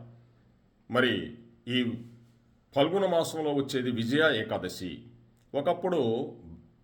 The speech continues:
ఆ యొక్క నారద మహర్షి తన తండ్రి గారైన చతుర్ముఖ,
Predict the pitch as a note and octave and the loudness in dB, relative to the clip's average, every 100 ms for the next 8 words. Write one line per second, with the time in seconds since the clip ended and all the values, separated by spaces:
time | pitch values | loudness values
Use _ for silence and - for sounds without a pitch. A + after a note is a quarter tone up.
0 | _ _ _ _ _ - D#3+ D#3+ D#3 C3+ | _ _ _ _ _ 0 4 4 4 2
1 | B2+ F3 F#3+ F3+ C#3+ C3 - G2 - - | 4 4 4 4 4 2 0 -8 -12 -20
2 | - _ _ _ - A#2+ A#2+ D3 F3 E3+ | -20 _ _ _ -6 -2 0 0 2 4
3 | D3+ D3 C3+ B2+ D3 D#3 D3 C3+ | 4 4 2 0 -4 -6 -2 -4